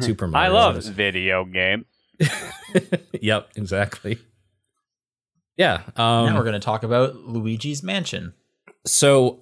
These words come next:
Speaker 1: I
Speaker 3: for the GameCube.
Speaker 1: I slowed down on my Mario Odyssey a lot, mainly because I went back to some of the previous worlds and have just been grinding out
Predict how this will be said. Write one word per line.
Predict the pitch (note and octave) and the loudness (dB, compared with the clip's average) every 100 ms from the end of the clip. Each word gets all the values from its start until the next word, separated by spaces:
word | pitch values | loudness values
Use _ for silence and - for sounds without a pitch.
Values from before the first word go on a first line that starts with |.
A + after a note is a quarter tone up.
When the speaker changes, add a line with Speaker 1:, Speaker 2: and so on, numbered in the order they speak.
| - | -2
Speaker 1:
I | C3+ D3+ F3+ | 2 4 6
Speaker 3:
for | F3 | 6
the | E3+ | 4
GameCube. | G#2+ G2+ G2 G2+ F#2 - _ _ _ - | 2 -4 -6 -10 -10 -16 _ _ _ -2
Speaker 1:
I | D3+ | 0
slowed | - A3 | 4 4
down | C#3 D3 C3 G2 F#2 - _ _ _ | 4 4 4 2 -2 -8 _ _ _
on | A#2+ A2+ | 0 2
my | A2 G#2 G2 F#2+ | 4 4 2 2
Mario | G2+ G#2 G2+ G2 | 2 2 4 4
Odyssey | G2 G2+ G2 | 4 2 0
a | F2+ | 0
lot, | E2+ G2 A#2+ | 0 0 0
mainly | A2+ A#2 C3 | 0 0 2
because | B2+ A#2 A#2+ | 0 0 2
I | G#2+ | 2
went | A2 A2 G2 | 2 2 2
back | G2+ G#2+ | 0 0
to | - G#2+ G#2 G2 - _ _ _ _ | -2 0 0 -2 -6 _ _ _ _
some | - A2+ F#2+ F#2 F#2 F2 G#2+ | -4 0 2 2 0 -4 -4
of | - F#2+ - | -4 -6 -6
the | G#2 | -8
previous | - A2+ G#2+ G#2 - | -2 -2 0 -2 0
worlds | G#2+ A#2 G#2+ | 2 2 2
and | G2 | -2
have | F#2 | -2
just | F#2+ - | -4 -2
been | F#2+ F#2+ F2+ | -2 -2 -2
grinding | F#2+ F#2 F#2+ F#2 | 0 0 0 2
out | F#2 F2+ - - | 2 0 -4 -14